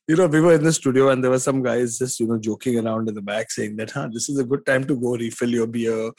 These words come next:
It's a good time to go take a piss." Do whatever you want. Now, I'm not, we're not gonna disparage anybody, but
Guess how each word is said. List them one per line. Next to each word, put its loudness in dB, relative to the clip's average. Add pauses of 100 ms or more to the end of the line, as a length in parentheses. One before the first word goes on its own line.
(420)
It's 0
a 8
good 2
time 6
to 4
go 4
take 0
a -2
piss." -2 (340)
Do 0
whatever 2
you 2
want. 0
Now, 2
I'm 2
not, 0
we're 2
not 2
gonna 0
disparage 2
anybody, 0
but -4